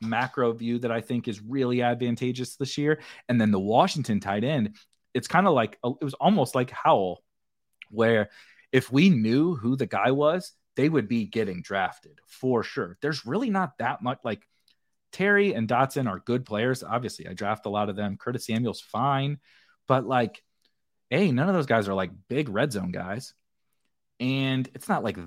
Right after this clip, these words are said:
that much target <laughs> competition. Like, this isn't like playing in Miami with Tyreek Hill and Jaylen Waddle, or Cincy with Ja'Marr Chase and, um, uh, T Higgins.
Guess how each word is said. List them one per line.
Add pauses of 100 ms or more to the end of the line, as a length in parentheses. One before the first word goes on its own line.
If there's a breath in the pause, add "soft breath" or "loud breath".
that
much
target
<laughs>
competition.
Like,
this
isn't
like (720 loud breath)
playing
in
Miami
with
Tyreek
Hill
and
Jaylen
Waddle,
or
Cincy
with (300 soft breath)
Ja'Marr
Chase (140)
and, (440 soft breath)
um, (720)
uh,
T
Higgins.